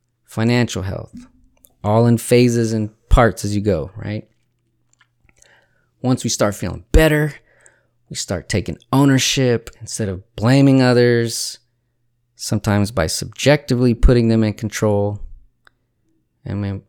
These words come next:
we're put in the position to blame others, you know, I don't want that. You wanna take responsibility and ownership. And that allows you to be, be in charge of sorting out the problem.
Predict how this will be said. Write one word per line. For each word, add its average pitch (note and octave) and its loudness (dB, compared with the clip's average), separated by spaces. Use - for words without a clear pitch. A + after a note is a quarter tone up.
we're B2 0
put B2 -2
in A2+ -2
the A2 -4
position A2 -6
to - -8
blame A2 -2
others, B2+ 0
you A#2+ -2
know, B2 2
I B2 -4
don't B2 0
want F#2 -2
that. F#2 0
You B2+ 0
wanna B2 0
take C3 -2
responsibility A#2 -2
and - -10
ownership. A2 -2
And F#2+ -4
that A2 -4
allows A2 0
you C3 6
to A#2 2
be, B2+ 2
be A#2+ 2
in A2+ -2
charge G#2 -2
of G2 -8
sorting A2+ 0
out G2+ -2
the - -16
problem. - -6